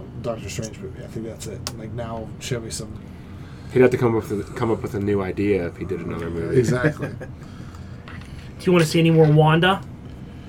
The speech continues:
Speaker 1: Not for a while. I don't wanna see Wanda until, like, I would, you know, if they do a, a Children's
Speaker 2: Brotherhood.
Speaker 1: Crusade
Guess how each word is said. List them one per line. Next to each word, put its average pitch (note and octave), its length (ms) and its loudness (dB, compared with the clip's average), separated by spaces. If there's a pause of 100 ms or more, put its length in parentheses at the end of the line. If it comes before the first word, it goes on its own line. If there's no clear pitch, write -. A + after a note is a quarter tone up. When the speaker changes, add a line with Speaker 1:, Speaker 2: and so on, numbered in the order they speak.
(680)
Speaker 1:
Not G#3+ 220 8
for D#3+ 120 10
a C#3 40 8
while. C#3+ 520 2
I E3 60 2
don't F#3+ 100 12
wanna G3+ 140 12
see F#3 160 8
Wanda D#3+ 360 8
until, D3+ 320 8
like, C#3 320 2
I D3 140 4
would, E3+ 260 4 (160)
you C#3+ 140 6
know, C#3 80 0
if C#3+ 120 0
they C#3+ 100 6
do C3+ 280 2
a, B2+ 120 -4 (200)
a A#2+ 60 -4
Children's C#3+ 460 6
Speaker 2:
Brotherhood. - 20 -2
Speaker 1:
Crusade A2+ 480 2